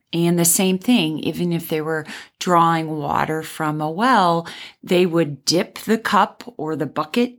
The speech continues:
under the water, submerge it, and then they would pull it back up. And that dipping to pulling it back out was considered the act of, it's been baptized, the bucket's been baptized, or the piece of cloth has been baptized.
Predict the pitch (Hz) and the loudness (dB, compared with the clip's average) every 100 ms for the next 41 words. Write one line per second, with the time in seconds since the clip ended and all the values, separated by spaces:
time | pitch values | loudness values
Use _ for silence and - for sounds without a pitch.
0 | _ - 180 196 208 220 254 285 247 185 | _ 0 4 4 4 4 2 2 4 2
1 | 170 214 - - 175 160 151 160 160 - | 4 0 0 -4 -6 -4 -4 -2 -4 -6
2 | - - - 170 180 180 160 151 - - | -18 -18 -2 2 4 2 2 0 -4 -10
3 | - 214 233 240 240 247 233 - 190 180 | -10 -2 2 2 4 2 0 0 0 0
4 | - 147 - - - - - - - 190 | -2 -6 -8 -20 -20 -18 -20 -8 0 4
5 | 185 180 180 170 - - - 143 202 208 | 4 4 4 4 2 -6 -14 -2 0 4
6 | 262 269 277 269 - 185 - - 185 180 | 4 6 4 0 0 0 -2 -10 -6 -2
7 | 202 214 226 - 190 190 208 180 165 165 | 0 0 -2 0 0 2 2 4 2 -2
8 | 165 170 165 - 170 160 - 160 165 151 | -6 -4 -4 -4 -8 -6 -2 0 -2 -4
9 | - 170 - 143 147 - 147 147 - - | -2 0 2 0 -4 -8 -8 -10 -10 -8
10 | 165 - 180 214 339 - 190 147 147 185 | -6 -4 0 2 2 2 2 2 0 -6
11 | - - 170 165 160 - 240 254 247 - | -8 0 2 4 2 2 0 0 -2 -2
12 | 175 156 143 - 170 156 151 - 156 - | -2 -2 -2 -4 -4 -4 -4 -6 -6 -6
13 | 190 170 180 - 269 320 311 170 165 160 | -6 -4 -6 -4 -2 -2 -2 -4 -2 -4
14 | 147 151 - - - 240 - - | -2 -4 -6 -6 -6 -6 -8 -8